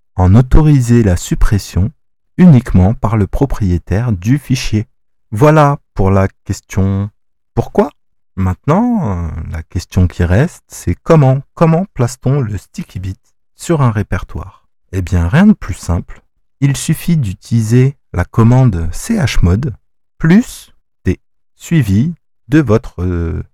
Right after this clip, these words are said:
nom de répertoire que vous voulez placer un sticky bit dessus. Et pour la suppression de ce sticky bit, rien de plus simple. C H mod moins T. Voilà.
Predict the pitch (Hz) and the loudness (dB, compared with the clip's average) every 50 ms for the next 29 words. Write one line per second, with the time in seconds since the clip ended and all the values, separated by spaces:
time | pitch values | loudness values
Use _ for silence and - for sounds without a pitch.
0 | _ _ _ - 87 90 90 92 104 117 123 104 87 82 - - 90 - - 82 | _ _ _ -4 -2 0 2 2 0 0 -2 -2 -4 -6 -4 -6 -6 -6 -6 -8
1 | - - - - 85 80 107 - _ _ - 92 85 82 85 85 82 85 90 90 | -8 -8 -10 -8 -6 -6 -6 -8 _ _ -8 -8 -8 -8 -8 -10 -10 -8 -4 -2
2 | 92 95 127 - _ _ _ _ _ _ _ _ - 135 139 127 127 - - 87 | -2 -2 -4 -6 _ _ _ _ _ _ _ _ 0 0 2 0 -2 -6 -6 -6
3 | 82 - _ _ _ _ _ _ _ _ - 127 135 - - - 120 - - - | -6 -6 _ _ _ _ _ _ _ _ -4 -4 -4 -4 -4 -8 -8 -8 -8 -8
4 | 92 90 101 - _ _ _ _ _ 87 85 110 123 - - - - - _ _ | -8 -8 -8 -8 _ _ _ _ _ -8 -8 -6 -8 -8 -12 -20 -20 -20 _ _
5 | _ _ _ _ _ _ - - - - 139 139 127 135 123 127 127 127 - 131 | _ _ _ _ _ _ -14 -8 -2 0 0 2 2 2 0 0 0 -2 -4 -2
6 | - - - 135 127 127 - - 131 151 208 - _ _ _ _ _ _ _ _ | -2 0 0 0 -2 -4 -4 -2 -2 -2 -2 -4 _ _ _ _ _ _ _ _
7 | - 101 110 107 - - 110 - - - - 123 - _ - 110 120 165 - _ | -4 -2 -2 -2 -2 -4 -4 -4 -6 -12 -12 -12 -10 _ -6 -4 -4 -4 -6 _
8 | _ - - _ _ _ _ - 92 92 95 104 104 - - 202 - - 330 339 | _ -20 -20 _ _ _ _ -8 -4 -4 -2 -4 -4 -6 -8 -12 -10 -10 -12 -12
9 | 311 _ - - - _ _ _ _ - - - 214 185 131 - - - 92 87 | -14 _ -20 -20 -20 _ _ _ _ 0 4 4 6 6 6 4 4 4 6 6
10 | 92 113 127 98 80 - - - _ - - 92 92 92 90 95 117 - _ _ | 4 4 2 0 -2 -4 -10 -16 _ -2 2 4 4 6 4 4 2 -2 _ _
11 | _ _ _ - - 113 113 - _ _ _ _ _ _ _ - 151 123 - 117 | _ _ _ -6 -6 -6 -6 -8 _ _ _ _ _ _ _ -14 -12 -6 0 4
12 | 147 170 165 147 127 127 131 | 4 4 4 4 2 0 -2